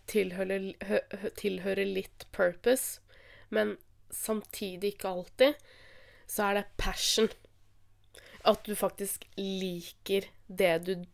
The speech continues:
driver på med. Det er i hvert fall, jeg tror jeg sa fire i stad, men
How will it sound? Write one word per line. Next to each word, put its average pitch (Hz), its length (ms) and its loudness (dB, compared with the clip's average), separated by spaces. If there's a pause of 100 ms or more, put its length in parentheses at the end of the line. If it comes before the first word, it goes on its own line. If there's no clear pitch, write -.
(160)
driver 170 500 2 (140)
på 160 260 2
med. 190 240 0 (240)
Det 240 80 6
er 233 80 8
i 233 60 6
hvert 220 100 0
fall, 214 240 6
jeg 220 120 4
tror 254 100 8
jeg 254 80 2
sa 254 100 0
fire 185 360 2
i - 40 2
stad, 220 360 0
men 214 200 2